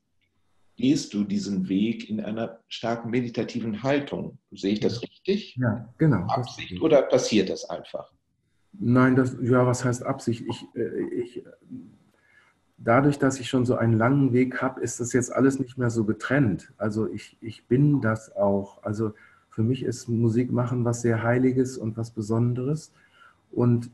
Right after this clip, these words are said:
Speaker 2: mein Leben ist aber nicht getrennt davon. Ich bin auch als Mensch <laughs> in Ruhe und, äh, Konzentration. Also ich, es ist mittlerweile, und das ist ja auch das Geschenk des Al-, Älterwerdens, ich bin ja jetzt,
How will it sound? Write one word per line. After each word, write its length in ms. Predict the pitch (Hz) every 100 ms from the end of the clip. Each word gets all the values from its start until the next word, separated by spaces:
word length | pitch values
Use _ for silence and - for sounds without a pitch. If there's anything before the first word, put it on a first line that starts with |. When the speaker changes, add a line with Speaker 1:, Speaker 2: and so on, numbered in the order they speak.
| -
Speaker 2:
mein 440 | - 113 113 113
Leben 340 | 110 123 135 139
ist 180 | 120
aber 240 | - 117 120
nicht 220 | 120 120
getrennt 380 | 117 - 131 151
davon. 380 | 135 - 110 104
Ich 180 | 104
bin 240 | - 117 120
auch 180 | 120 -
als 280 | 110 -
Mensch 460 | 107 123 143 139 - _ - -
<laughs> 880 | - - - 127 - - - - -
in 200 | 139 120
Ruhe 420 | 113 127 123 117
und, 420 | 107 104 - -
äh, 340 | 113 110 107 110 _ - - -
Konzentration. 1080 | 120 110 107 - 107 - 104 98 101 101
Also 180 | 104 107
ich, 220 | 107 - - - 87 -
es 120 | 104
ist 180 | 110 -
mittlerweile, 880 | 117 120 117 113 113 113 117 113
und 240 | - 107 107
das 140 | 104
ist 140 | - -
ja 80 | 85
auch 100 | -
das 200 | 104 -
Geschenk 360 | - 113 117
des 140 | 104 -
Al-, 200 | 107 -
Älterwerdens, 760 | 117 123 135 123 123 127 123
ich 80 | -
bin 120 | 113
ja 60 | 117
jetzt, 420 | 107 - - -